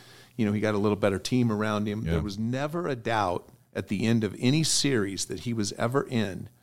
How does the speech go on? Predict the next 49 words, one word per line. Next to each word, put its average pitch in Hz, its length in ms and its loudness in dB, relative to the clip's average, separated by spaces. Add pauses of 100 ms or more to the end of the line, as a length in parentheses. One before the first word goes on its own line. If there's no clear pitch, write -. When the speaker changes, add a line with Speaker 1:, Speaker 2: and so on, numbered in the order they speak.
(280)
Speaker 1:
who 117 180 4
the 101 100 -2
best 107 260 0
player 101 300 -4
in 92 80 -6
the 92 80 -8
world 95 300 -8
was. - 260 -18 (480)
It - 60 -4
was 107 160 0
Michael 95 260 0
Jordan. 95 460 -8
And, 95 220 -2 (200)
you - 80 -6
know, 143 160 0
I, - 60 -8 (240)
I 123 60 -2
don't 160 120 2
know 147 100 0
who 120 160 4
else 120 200 4
that's 110 180 -2
been. - 460 -2
I 107 80 -2
don't 120 160 2
know 120 80 2
what 113 180 4
other 110 160 2
player 98 640 0 (120)
even 87 200 0
Speaker 2:
Yeah. 82 60 0
Speaker 1:
comes 87 220 -8
close 101 480 -4
to, 101 320 -6 (420)
you 117 120 0
know, 98 240 -2 (120)
being 110 220 2
undefeated 101 720 -4
and 92 300 -6 (100)
being 104 180 -2
the 90 60 -6
best 98 260 -6
player 104 320 -4
in 92 120 -8
a 92 40 -12
playoff 104 380 -6
series - 400 -10
every 95 240 -8
year. 92 300 -10